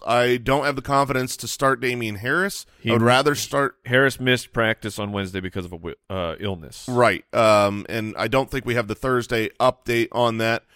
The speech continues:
Speaker 1: I would start an A J Dillon over to Damian Harris. Basically, they're both the backups, but one's got a much better matchup, and A J Dillon over Damian Harris. Um, and I,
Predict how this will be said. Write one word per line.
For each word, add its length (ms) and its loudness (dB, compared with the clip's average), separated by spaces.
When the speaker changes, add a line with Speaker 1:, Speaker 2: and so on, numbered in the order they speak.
Speaker 1:
I 140 0
would 140 0
start 280 4
an 60 -6
A 160 0
J 140 0
Dillon 300 0
over 200 0
to 80 0
Damian 360 -4
Harris. 340 0
Basically, 420 -4
they're 100 -2
both 280 -2
the 40 -8
backups, 560 -2
but 220 -2
one's 280 -2
got 180 0
a 60 0
much 300 -4
better 220 -2
matchup, 480 -2
and 100 -6
A 120 0
J 180 0
Dillon 300 0
over 200 -2
Damian 360 -6
Harris. 400 -2
Um, 320 0
and 140 0
I, 160 2